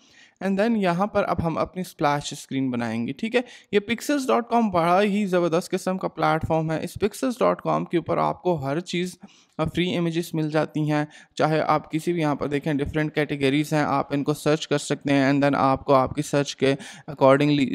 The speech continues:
रिजल्ट मिल जाएगा, ठीक है, जो रिजल्ट आपको चाहिए। और ये free of cost है और स्टॉक इमेजेस भी होती हैं, वो free of cost नहीं होती, लेकिन ये free of cost है तो आप इसको ईजीली, अ, कंज्यूम कर सकते हैं, ओके। अब आपने आ जाना स्कैफोल्ड की बॉडी में, ओके,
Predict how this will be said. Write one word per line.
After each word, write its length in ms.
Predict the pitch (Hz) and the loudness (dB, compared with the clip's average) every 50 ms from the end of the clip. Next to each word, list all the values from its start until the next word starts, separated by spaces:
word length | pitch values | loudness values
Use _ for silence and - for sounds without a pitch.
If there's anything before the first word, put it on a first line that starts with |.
| 131 131 | 0 2
रिजल्ट 480 | 135 135 131 135 139 135 135 131 - - | 2 2 4 4 4 4 4 2 -2 -4
मिल 360 | - 123 135 131 127 127 123 | -2 0 2 2 2 2 2
जाएगा, 360 | 113 123 117 117 113 110 113 117 | 2 2 2 2 2 2 0 -4
ठीक 240 | - - 160 185 | -2 -4 -4 -2
है, 80 | 175 160 | -2 0
जो 180 | 139 135 139 139 | 2 2 2 2
रिजल्ट 400 | 135 135 135 131 117 120 120 - | 2 2 2 2 2 2 0 -2
आपको 360 | 104 123 117 - - 143 135 | -4 -4 -4 -6 -6 -6 -6
चाहिए। 520 | - - - 120 117 117 113 117 110 120 - - - _ _ _ - | -6 -4 -4 -2 -2 -2 -2 -4 -6 -6 -8 -12 -20 _ _ _ -6
और 80 | - 175 | -4 -2
ये 180 | 180 180 190 175 | 0 0 0 -2
free 240 | - - 160 151 143 | 0 0 2 2 2
of 140 | 151 - - - | 2 0 0 0
cost 320 | 113 110 - - - 104 | 0 0 0 -2 -6 -6
है 120 | 104 - - - - - - _ - | -6 -8 -8 -12 -20 -20 -20 _ -2
और 140 | 143 147 147 | 0 0 0
स्टॉक 340 | - - 165 160 196 202 208 | 0 2 4 4 4 4 2
इमेजेस 340 | 196 196 185 175 190 180 - | 0 0 0 -2 -2 -2 0
भी 60 | 175 | 0
होती 240 | 160 147 147 - 156 | 0 0 0 -2 -2
हैं, 80 | 151 | 0
वो 140 | 151 156 156 - | 0 0 0 0
free 100 | 151 151 | 0 0
of 120 | 156 151 - - | 0 0 2 2
cost 240 | 143 143 147 - - | 2 2 0 -2 -2
नहीं 100 | 160 151 | -2 0
होती, 180 | 139 127 135 | 0 0 0
लेकिन 220 | 131 131 135 143 143 | 0 0 0 0 0
ये 160 | 135 143 156 | 0 0 -2
free 200 | - - 147 135 | -2 -4 -2 -2
of 120 | 143 147 - - | -2 -4 -2 0
cost 240 | 131 127 131 - - | 0 0 0 0 -4
है 60 | 131 | -2
तो 80 | 123 123 | -2 0
आप 200 | 120 123 123 147 | -2 -2 -2 -6
इसको 200 | 131 - - 135 | -8 -4 0 0
ईजीली, 360 | 131 127 127 135 135 135 143 135 - - - _ - | 0 0 -2 -2 -2 -2 -2 -4 -10 -20 -20 _ -6
अ, 100 | - 127 | -6 -4
कंज्यूम 520 | 127 - 131 135 127 123 135 131 131 131 123 | -2 0 0 0 0 2 2 4 4 4 2
कर 140 | 123 113 | 0 -2
सकते 380 | - - - 110 107 - - 113 | -4 -2 -6 -6 -6 -6 -6 -6
हैं, 100 | 110 110 - - - _ - - | -6 -6 -8 -14 -20 _ -10 -2
ओके। 120 | - - | 0 0
अब 220 | - - 208 208 | 4 4 6 8
आपने 280 | 214 233 240 247 247 254 | 8 6 6 6 6 6
आ 120 | 247 214 202 | 8 6 6
जाना 220 | 190 190 185 202 | 6 4 4 4
स्कैफोल्ड 480 | 208 - - 175 156 170 - 190 202 - | 2 0 2 2 2 4 4 2 0 2
की 120 | - 202 160 | 0 -2 2
बॉडी 340 | 139 135 135 135 160 190 | 6 8 8 8 8 6
में, 180 | 202 226 277 262 - - _ _ _ _ _ - - | 4 4 2 2 0 -6 _ _ _ _ _ -8 -6
ओके, 200 | 147 - 202 226 | 0 2 2 0